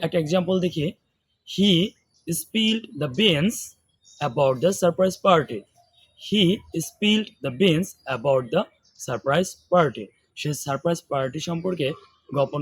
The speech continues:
কথা ফাঁস করে দিল, বা সে সারপ্রাইজ পার্টি সম্পর্কে সবাইকে বলে দিল, যেটা আসলে সারপ্রাইজ থাকার কথা ছিল বা গোপন থাকার কথা ছিল। So, এই ছিল আজকের পাঁচটি ইডিয়ম। আমি যদি পুরো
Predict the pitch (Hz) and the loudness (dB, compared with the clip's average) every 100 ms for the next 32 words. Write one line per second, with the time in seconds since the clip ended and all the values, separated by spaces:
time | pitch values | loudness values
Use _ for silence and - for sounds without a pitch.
0 | 143 147 190 - - 160 - 135 113 107 | -6 -6 -6 -6 -4 -2 -2 -4 -4 -6
1 | 104 _ _ _ _ - 185 185 - 175 | -8 _ _ _ _ -8 -4 -2 0 -2
2 | 170 143 160 160 - - 139 147 - 190 | -2 -4 0 -2 -2 -4 -4 -4 -4 -6
3 | 180 185 139 165 _ _ - 131 135 147 | -4 -2 -2 -4 _ _ -6 -2 0 0
4 | - 143 165 190 139 107 104 135 147 151 | -4 2 4 4 4 -2 -6 -8 -6 -4
5 | 196 - _ - 151 151 196 190 180 170 | -4 -6 _ -6 -4 2 2 2 0 0
6 | 143 139 131 135 147 - - - - 135 | 0 -4 -6 -6 -6 -6 -18 -18 -6 -4
7 | 120 147 170 175 156 147 120 110 107 113 | -2 -2 0 0 0 -4 -4 -8 -10 -12
8 | 104 _ - - - - - - 160 165 | -12 _ -12 -10 -10 -8 -8 -2 0 2
9 | 196 226 214 196 - 202 170 170 - 185 | 2 4 4 4 0 -2 0 0 2 0
10 | 175 196 214 139 135 143 165 - 156 170 | 2 0 -2 -6 -6 -4 -6 -2 4 6